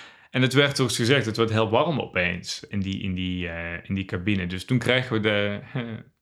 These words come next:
toen, eh, riepen ze om dat er iets mis was met de temperatuurregeling of de airconditioning, ik weet het niet meer.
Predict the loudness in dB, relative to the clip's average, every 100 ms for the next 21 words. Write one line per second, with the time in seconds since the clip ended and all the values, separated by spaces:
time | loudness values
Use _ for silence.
0 | _ _ _ _ _ _ _ 0 2 2
1 | 2 0 0 0 2 2 2 2 2 0
2 | 2 2 2 0 0 0 -2 -2 -4 -4
3 | 2 2 4 4 4 2 0 -2 -2 0
4 | 0 0 0 0 -2 -4 0 0 2 0
5 | 2 2 0 -6